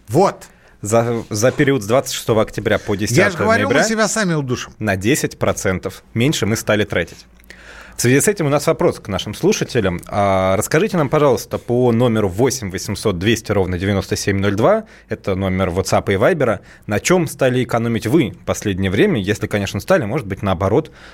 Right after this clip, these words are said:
Speaker 2: вы стали тратить больше и эту статистику поломаете. Никита Александрович, э,
Speaker 1: Я
Speaker 2: о
Speaker 1: не
Speaker 2: чём,
Speaker 1: знаю,
Speaker 2: о чём
Speaker 1: я
Speaker 2: это
Speaker 1: не
Speaker 2: всё
Speaker 1: знаю,
Speaker 2: нам
Speaker 1: я не
Speaker 2: говорит?
Speaker 1: знаю, на чём я стал больше экономить.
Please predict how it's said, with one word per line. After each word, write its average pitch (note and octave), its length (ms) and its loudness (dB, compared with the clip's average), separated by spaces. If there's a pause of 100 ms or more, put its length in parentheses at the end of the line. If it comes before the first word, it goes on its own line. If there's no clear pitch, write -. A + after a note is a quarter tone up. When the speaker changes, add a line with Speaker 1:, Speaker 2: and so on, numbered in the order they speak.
(100)
Speaker 2:
вы A#2+ 240 0
стали A2 260 0
тратить G2+ 340 -2
больше G2+ 500 0 (420)
и A#2+ 300 4
эту A2+ 320 2
статистику A2+ 800 0
поломаете. A2 760 -2 (600)
Никита C3+ 260 2
Александрович, G#2+ 540 -2
э, G#2+ 480 4 (180)
Speaker 1:
Я C#3 180 4
Speaker 2:
о D#3 40 4
Speaker 1:
не F3 60 2
Speaker 2:
чём, F#3+ 120 4
Speaker 1:
знаю, E3 180 2
Speaker 2:
о C#3 40 -2
чём D#3+ 140 2
Speaker 1:
я E3+ 60 4
Speaker 2:
это F#3+ 80 0
Speaker 1:
не G#3 80 0
Speaker 2:
всё F3+ 60 -4
Speaker 1:
знаю, G3 180 0
Speaker 2:
нам A2 60 -2
Speaker 1:
я - 40 -4
не - 60 4
Speaker 2:
говорит? F3+ 260 4
Speaker 1:
знаю, D#3 500 -2
на B2+ 220 -2
чём B2+ 220 -4
я G2+ 100 -2
стал F#2 220 -8
больше E2 260 -10
экономить. - 400 -16